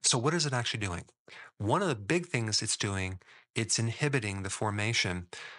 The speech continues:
of something called A G Es.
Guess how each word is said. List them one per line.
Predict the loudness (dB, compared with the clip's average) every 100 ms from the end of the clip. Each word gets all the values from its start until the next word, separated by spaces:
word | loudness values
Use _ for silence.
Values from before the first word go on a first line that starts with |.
| -18 -2
of | -2 2
something | 2 2 2 0 -2
called | 0 0 2 0 -2 -6 _ _ _ _ _ _ _ 0
A | 0 0
G | 0 2 2 -2 -2 0 0 0
Es. | 2 2